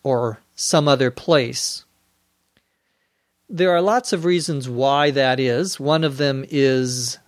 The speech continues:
that people don't have money. In Hawaii, for example, there is a problem now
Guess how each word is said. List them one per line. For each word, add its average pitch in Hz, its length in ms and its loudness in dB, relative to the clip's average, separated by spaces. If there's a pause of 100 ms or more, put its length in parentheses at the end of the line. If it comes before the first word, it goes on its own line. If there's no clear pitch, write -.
that 131 280 2
people 135 640 2
don't 147 260 0
have 135 380 0
money. 156 480 -2 (1000)
In 147 200 2
Hawaii, 143 640 2
for 127 300 2
example, 123 680 -2 (1000)
there 139 540 0 (540)
is 143 520 2
a 143 80 -2
problem 147 720 0 (220)
now 147 640 0